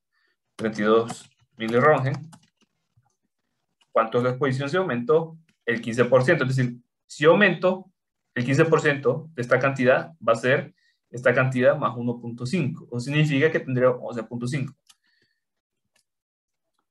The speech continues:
¿Cuánto es la exposición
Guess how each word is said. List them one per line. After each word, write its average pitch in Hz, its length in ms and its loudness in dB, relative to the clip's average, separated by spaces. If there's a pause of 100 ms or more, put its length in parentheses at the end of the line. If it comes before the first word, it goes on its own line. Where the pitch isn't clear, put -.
(1120)
¿Cuánto 120 440 2
es 131 80 4
la 135 80 2
exposición 147 680 0